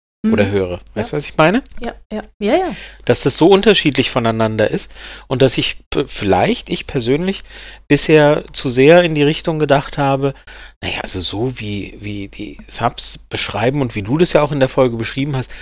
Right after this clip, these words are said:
Speaker 1: nee, so kenn ich das nicht. Aber vielleicht hab ich
Speaker 2: Mhm.
Speaker 1: da zu eindimensional gedacht und, und muss, äh, eher noch mal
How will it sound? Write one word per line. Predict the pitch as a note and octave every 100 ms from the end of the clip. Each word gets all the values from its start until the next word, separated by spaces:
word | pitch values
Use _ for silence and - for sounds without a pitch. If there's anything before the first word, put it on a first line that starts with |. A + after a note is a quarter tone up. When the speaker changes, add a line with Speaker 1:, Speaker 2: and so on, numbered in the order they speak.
| - - -
Speaker 1:
nee, | E2 D2+
so | D2
kenn | - - G#2+
ich | -
das | - -
nicht. | F#2 - - _ _ - -
Aber | - G#2+
vielleicht | - G#2 G2+ A#2
hab | G#2
ich | G2+
Speaker 2:
Mhm. |
Speaker 1:
da | B2+ -
zu | - F3+
eindimensional | F3+ F3 B2+ G#2 G2+ G2 G2
gedacht | G2 G#2+ C#3 -
und, | - C3+ C#3
und | C3 A2+
muss, | B2+ - - - -
äh, | - - - - - A2
eher | A2+ C3+
noch | D#3 -
mal | D3+ D3 D3+